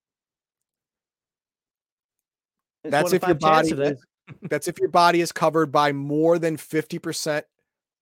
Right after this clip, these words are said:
Speaker 2: unnatural armor. Unnatural meaning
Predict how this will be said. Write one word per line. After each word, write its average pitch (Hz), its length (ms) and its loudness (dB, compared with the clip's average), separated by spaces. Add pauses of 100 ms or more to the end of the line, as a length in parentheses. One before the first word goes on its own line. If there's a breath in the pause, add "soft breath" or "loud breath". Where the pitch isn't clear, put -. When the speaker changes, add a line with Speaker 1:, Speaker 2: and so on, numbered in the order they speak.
(180)
Speaker 2:
unnatural 143 880 -2
armor. 127 380 -6
Unnatural 151 680 -4
meaning 139 500 -6